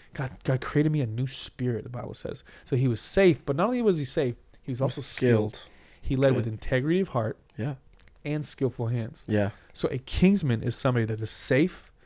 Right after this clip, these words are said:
Speaker 1: good character, but also skilled.
Speaker 2: Mm-hmm.
Speaker 1: So here's what I wrote in my notes, is somebody that is safe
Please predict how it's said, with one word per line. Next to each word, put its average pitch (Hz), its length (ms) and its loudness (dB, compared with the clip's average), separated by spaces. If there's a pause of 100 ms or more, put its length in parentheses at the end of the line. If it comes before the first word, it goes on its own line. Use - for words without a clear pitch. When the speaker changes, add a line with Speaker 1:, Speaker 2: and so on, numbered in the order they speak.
(160)
Speaker 1:
good 170 240 6
character, 117 560 0 (400)
but 113 100 0
also 110 280 -4
skilled. - 640 -4 (220)
Speaker 2:
Mm-hmm. 107 300 0
Speaker 1:
So 123 300 6
here's 160 180 4
what 165 120 6
I 151 40 6
wrote 139 100 8
in 127 60 0
my 123 80 0
notes, 113 300 -6
is 123 440 0 (320)
somebody 208 460 4
that 180 140 6
is 127 160 4
safe 120 520 2